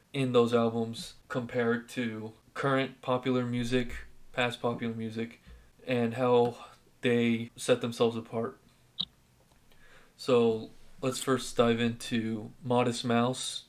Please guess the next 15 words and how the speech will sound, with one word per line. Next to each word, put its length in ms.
Good 140
News 220
for 100
People 320
Who 160
Love 160
Bad 280
News. 400
This 200
first 400
song 400
we're 160
gonna 380
listen 380
to 280